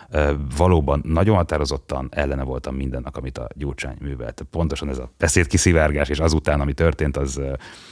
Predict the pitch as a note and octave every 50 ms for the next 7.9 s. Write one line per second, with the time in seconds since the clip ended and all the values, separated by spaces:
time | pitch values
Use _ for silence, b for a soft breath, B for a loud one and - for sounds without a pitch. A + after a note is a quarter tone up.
0 | B B B D#2 D2+ D#2+ D2+ D#2 C#2+ C#2 C2+ C2+ C2 A#1+ A#1+ C#2 D2 C#2 - C#2
1 | C2+ C2 C2 C2 C2 C2 - - - D2 D2 - - C#2 C#2+ C#2+ C#2+ C#2+ C#2+ -
2 | - C#2+ F2 D#2+ - - G#2 F#2+ F2+ D#2+ D2 D2+ D2 D2 - D2+ C#2+ D2 C2 E2
3 | E2 - - E2+ E2 E2 - - - E2 D#2 D2 C#2+ C#2 D2 C#2+ - - - C#2
4 | C#2 A1 C2+ D2 D2 D2 - - - - - - - - - - D2 C#2+ - -
5 | C#2+ C2+ C2 C2 B1+ C2 C#2 D#2 F2+ F2+ - D2 C#2 C2 B1+ - C#2 C2+ C2+ C2
6 | C2 - E2 D#2+ - D#2+ D2+ C#2+ D2 D2 D#2 D2+ C#2+ B1+ - C2+ - - C#2+ C2+
7 | B1+ C#2 C#2+ - C2+ B1+ C2 C2 - - C2 C2 - - - C2 C2 C2